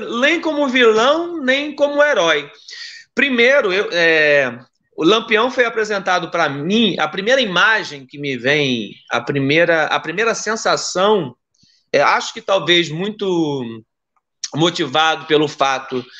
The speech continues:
de eu ser um artista que trabalha com a questão visual,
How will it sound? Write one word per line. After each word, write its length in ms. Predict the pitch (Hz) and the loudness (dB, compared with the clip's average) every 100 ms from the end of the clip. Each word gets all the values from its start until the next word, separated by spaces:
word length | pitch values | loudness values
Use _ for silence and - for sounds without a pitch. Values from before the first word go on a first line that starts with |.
| - - - | -20 -18 -2
de 100 | 139 | 2
eu 60 | 156 | 2
ser 140 | - | 2
um 100 | 170 | 2
artista 400 | 156 139 160 - | 0 -2 -6 -6
que 120 | 147 | -8
trabalha 400 | 147 147 139 147 | -2 0 2 0
com 120 | 143 | 0
a 80 | 143 | -4
questão 380 | 143 139 - 139 | -2 -2 -2 -4
visual, 720 | 127 117 123 135 214 220 - | -4 -2 2 2 2 0 -4